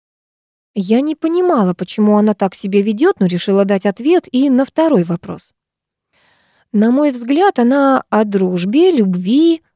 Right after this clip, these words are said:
о предательстве, о милосердии, которое прощает все. «Верно», согласилась Алла. «Это опера обо мне. Я обожала сына, а он предал мою любовь. Но я милосердно простила его.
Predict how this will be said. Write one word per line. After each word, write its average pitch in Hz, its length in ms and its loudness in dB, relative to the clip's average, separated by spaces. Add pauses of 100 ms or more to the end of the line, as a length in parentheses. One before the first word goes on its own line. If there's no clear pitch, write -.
о 202 100 -2
предательстве, 190 1000 -2 (460)
о 202 140 0
милосердии, 208 760 0
которое 196 400 -2
прощает 190 480 -4
все. - 320 -10 (720)
«Верно», 247 680 0 (400)
согласилась 180 720 -4
Алла. 175 340 -8 (540)
«Это 254 240 -2
опера 240 400 2
обо 226 200 0
мне. 220 320 0 (380)
Я 254 260 -2
обожала 262 460 0
сына, 226 420 -2 (240)
а 240 240 0
он 339 180 2
предал 285 540 0
мою 294 280 2
любовь. 262 600 -2 (340)
Но 208 60 0
я 190 160 2
милосердно 190 760 0
простила 214 560 -2
его. 180 320 -2